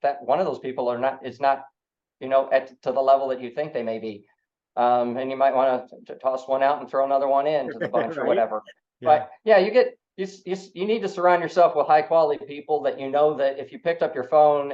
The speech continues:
Speaker 1: and, and made a phone call to 'em, that they would go ahead and, and they'd answer it,
Speaker 2: Mm-hmm.
Speaker 1: and, and you respect what they have to say. And, uh,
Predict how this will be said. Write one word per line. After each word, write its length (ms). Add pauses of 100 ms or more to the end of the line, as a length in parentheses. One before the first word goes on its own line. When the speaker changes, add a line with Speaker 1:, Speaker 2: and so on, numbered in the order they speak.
(120)
Speaker 1:
and, 280
and 160
made 200
a 60
phone 220
call 260
to 140
'em, 140
that 140
they 120
would 100
go 140
ahead 280
and, 180
and 220
they'd 180
answer 380
it, 120 (260)
Speaker 2:
Mm-hmm. 180
Speaker 1:
and, 520
and 160
you 80
respect 420
what 140
they 100
have 200
to 60
say. 560
And, 380
uh, 220